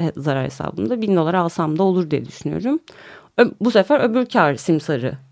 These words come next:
borçluların peşine düşüyor. Borçlular ama zannediyor ki yüz bin dolar borçları var. Halbuki simsar onu bin dolara almış. Ne kadar koparabilirse bin doların üzerinde o simsar kar ediyor.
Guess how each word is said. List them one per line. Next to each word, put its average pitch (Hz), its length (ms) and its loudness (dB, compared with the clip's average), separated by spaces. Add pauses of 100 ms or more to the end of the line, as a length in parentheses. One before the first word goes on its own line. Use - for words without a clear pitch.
(200)
borçluların 156 460 2
peşine 135 360 -6
düşüyor. - 320 -10
Borçlular 220 340 4
ama 240 140 4
zannediyor 247 340 2
ki - 140 -4
yüz 196 360 2
bin 180 140 2
dolar 147 300 2
borçları 131 400 -2
var. 226 280 -8 (320)
Halbuki 202 320 2
simsar 214 260 2
onu 202 180 0
bin 208 180 6
dolara 131 280 0
almış. 269 460 -4
Ne 285 160 6
kadar 202 300 2
koparabilirse 180 760 2
bin 170 180 4
doların 143 280 2
üzerinde 180 380 0
o 233 140 2
simsar 240 440 0
kar 143 240 -2
ediyor. - 240 -8